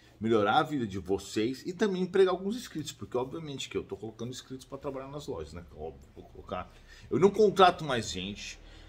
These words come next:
que não é espírita, espírita raiz e também não contrato mais pessoas que não são espíritas. Não é preconceito, claro, tem gente que trabalha comigo que é super boa de antes, mas eu não contrato mais. Daqui pra frente é só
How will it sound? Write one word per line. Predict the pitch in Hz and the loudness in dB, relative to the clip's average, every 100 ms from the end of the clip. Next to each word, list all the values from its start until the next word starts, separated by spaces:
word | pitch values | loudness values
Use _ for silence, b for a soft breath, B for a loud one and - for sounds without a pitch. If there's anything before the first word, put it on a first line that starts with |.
| B B B B - | B B B B -4
que | 165 | 0
não | 165 | 4
é | 170 190 | 6 6
espírita, | 175 - 143 120 131 - | 2 -4 -8 -6 -8 -8
espírita | 101 - 131 120 | -10 -6 -6 -6
raiz | 107 82 85 104 - - | -6 -4 -4 -6 -8 -8
e | 147 | -8
também | 151 151 131 139 | -2 0 0 -2
não | 147 151 | -2 -4
contrato | 139 123 131 131 | -6 0 0 0
mais | 131 | -8
pessoas | 127 127 120 - | -8 -8 -8 -8
que | |
não | 113 117 | -8 -8
são | 123 | -8
espíritas. | 117 - 80 67 - 90 | -10 -10 -14 -14 -18 -10
Não | 127 180 | -6 -6
é | |
preconceito, | 180 - 113 - - 110 107 76 | -6 -8 -8 -8 -2 0 0 -6
claro, | 82 92 82 | -6 -6 -6
tem | - 101 | -8 -6
gente | 104 95 | -4 -6
que | - | -6
trabalha | 85 85 | -6 -6
comigo | 80 95 95 | -6 -8 -6
que | 90 | -10
é | |
super | - 92 | -8 -6
boa | 76 92 90 | -2 0 0
de | 87 95 | 0 -4
antes, | 87 120 - 87 | -2 -8 -10 -16
mas | 80 76 | -12 -8
eu | 85 | -8
não | 120 | -8
contrato | 151 143 131 - | -12 -14 -14 -14
mais. | 104 - | -14 -16
Daqui | - - | -20 -16
pra | 92 | -10
frente | 95 95 101 | -10 -10 -12
é | |
só | - 107 - | -6 -6 -6